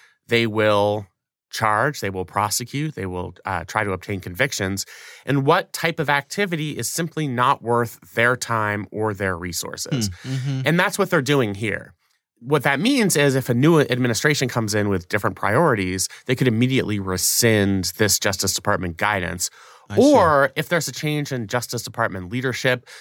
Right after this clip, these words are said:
Speaker 1: maybe the landscape change, uh, changes and you have people who seemingly were accessing networks for good faith research reasons, but ended up stealing data or, uh, profiting monetarily,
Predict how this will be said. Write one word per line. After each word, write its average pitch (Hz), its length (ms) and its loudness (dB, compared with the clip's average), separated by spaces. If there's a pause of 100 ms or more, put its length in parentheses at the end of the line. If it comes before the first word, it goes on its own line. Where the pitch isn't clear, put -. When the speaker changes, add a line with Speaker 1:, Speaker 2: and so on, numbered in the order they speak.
(160)
Speaker 1:
maybe 151 180 2
the 131 140 2
landscape 120 580 2
change, 135 640 0
uh, 123 280 2
changes 139 460 0
and 123 80 -4
you 110 60 -2
have 101 140 -2
people 110 380 -2
who 101 380 -2 (440)
seemingly 165 720 2
were 120 480 4 (160)
accessing 123 460 -2
networks 107 460 -4
for 104 400 0
good 113 280 -2
faith 107 300 -4
research 107 420 -6
reasons, 131 580 -2 (280)
but 120 160 0
ended 110 260 0
up 98 300 -2 (240)
stealing 139 520 4
data 120 720 4
or, 98 560 2
uh, 92 220 0
profiting 123 480 -2
monetarily, 123 760 0